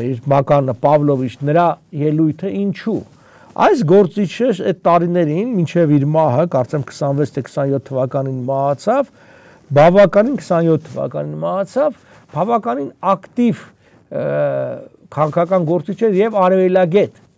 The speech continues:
թուրքագետ։ Նա, ը, տարբեր,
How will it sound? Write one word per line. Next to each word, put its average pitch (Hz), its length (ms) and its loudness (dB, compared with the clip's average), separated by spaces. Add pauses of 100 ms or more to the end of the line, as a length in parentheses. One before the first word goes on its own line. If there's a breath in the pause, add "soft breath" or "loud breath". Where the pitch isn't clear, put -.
թուրքագետ։ 156 720 -2 (480 soft breath)
Նա, 202 220 2 (600)
ը, 208 120 -12 (380)
տարբեր, 170 600 0